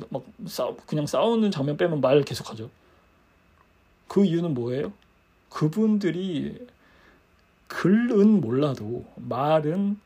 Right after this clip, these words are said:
다른 영역을 이용해서, 다른 능력을 통해서 구사하고 있다는 거예요. 거꾸로, 어, 이제 요거는 이제 다시 우리로 넘어와서 아까 그 친구, 어, 독해 다 맞는 친구.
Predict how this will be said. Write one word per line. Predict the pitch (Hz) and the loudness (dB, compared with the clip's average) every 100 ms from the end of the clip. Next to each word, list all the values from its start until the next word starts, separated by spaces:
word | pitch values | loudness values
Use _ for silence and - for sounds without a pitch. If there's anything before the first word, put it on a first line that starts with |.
| _ _ | _ _
다른 | - 131 175 170 | -4 0 2 2
영역을 | 135 135 143 143 | -2 -2 -2 -2
이용해서, | 117 117 113 113 175 214 - - - | -2 -4 -6 -4 -4 -4 -10 -20 -16
다른 | - 123 175 202 202 190 180 160 143 143 214 - - - - - | -8 0 2 4 2 -2 -8 -12 -12 -12 -12 -16 -20 -20 -20 -10
능력을 | 214 139 175 196 170 156 | -2 2 6 6 4 -2
통해서 | 196 196 196 196 220 _ _ _ _ _ _ _ _ _ _ _ _ _ _ _ _ | -2 -2 -2 -6 -6 _ _ _ _ _ _ _ _ _ _ _ _ _ _ _ _
구사하고 | - 151 165 180 | -8 -2 0 0
있다는 | 117 143 143 | 0 -2 -2
거예요. | 131 117 110 110 - _ _ _ _ _ - | -4 -6 -8 -12 -18 _ _ _ _ _ -12
거꾸로, | - - 123 - - _ - - - | -6 -2 -2 -4 -12 _ -20 -20 -12
어, | - - - - - - - - - _ _ | -6 -4 -4 -6 -10 -14 -20 -20 -20 _ _
이제 | 165 185 | 2 6
요거는 | 147 139 185 151 | 6 6 4 4
이제 | 127 123 | 0 -4
다시 | 117 113 | -6 -4
우리로 | 131 131 131 | -4 -2 -2
넘어와서 | 110 110 120 113 127 | -2 -2 -4 -4 -4
아까 | - | -4
그 | 135 | -6
친구, | - 123 110 139 _ _ _ _ _ _ - | -6 -8 -8 -12 _ _ _ _ _ _ -10
어, | 165 | -6
독해 | - 151 160 | -2 0 0
다 | 131 | 0
맞는 | 123 135 120 | 0 0 -2
친구. | 120 110 | -6 -10